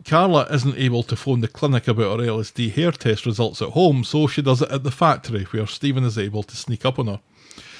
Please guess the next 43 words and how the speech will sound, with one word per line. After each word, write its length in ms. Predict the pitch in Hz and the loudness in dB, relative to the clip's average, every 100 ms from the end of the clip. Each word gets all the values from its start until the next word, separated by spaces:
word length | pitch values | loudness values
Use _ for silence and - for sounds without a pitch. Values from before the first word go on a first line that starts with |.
| - - | -14 -6
She 100 | 156 | 2
throws 260 | 190 175 | 4 6
him 80 | 165 | 6
out 80 | 165 | 2
of 80 | 139 | 2
the 60 | |
office 260 | 131 123 123 | 2 2 -2
before 280 | - - 135 | -6 -4 -4
she 120 | - | -4
learns 300 | 113 120 120 | -2 0 0
that 140 | 117 - | -4 -4
the 60 | |
results 340 | 107 147 160 - | -2 0 0 -4
of 120 | - | -2
how 200 | 156 165 | 2 2
high 300 | - 139 131 | 4 4 4
her 160 | 110 | 2
hair 260 | 104 160 180 | -2 0 0
was 440 | 135 107 107 101 - _ _ _ | 0 -2 -4 -6 -14 _ _ _
has 120 | 127 110 | -10 -10
been 260 | - 113 | -4 -2
sent 340 | 98 127 110 - | 0 -2 -2 -6
to 80 | |
streetcars 920 | 110 - - - - 113 98 98 - - _ _ - | -10 -8 -4 -4 -2 -2 -2 -6 -12 -18 _ _ -2
and 200 | 113 123 | 2 4
not 320 | 135 - - | 4 0 -8
streetcars 640 | - - 139 - 104 95 | -8 -4 -4 -2 -4 -4
flat. 540 | - - 143 131 - - _ _ _ _ _ _ - | -10 -2 2 2 0 -14 _ _ _ _ _ _ -8
<laughs> 60 | - - - - - - - - | -6 -6 -12 -16 -20 -20 -20 -8
And 140 | 185 190 | 0 2
that's 180 | 185 - | 2 0
kind 220 | - 123 | 0 0
of 140 | 110 | 2
weird, 180 | 113 110 | 0 0
isn't 180 | 147 180 | 0 0
it? 140 | 147 | -2
Because 380 | 147 - 147 131 | -4 0 -2 0
you 40 | |
know 120 | 160 170 | 0 0
who 160 | 156 | 2
works 400 | 156 196 - - - | 0 -2 -6 -12 -6
at 120 | 185 | -6
streetcars? 720 | - 208 175 196 196 185 - | -6 -8 -4 0 0 -2 -10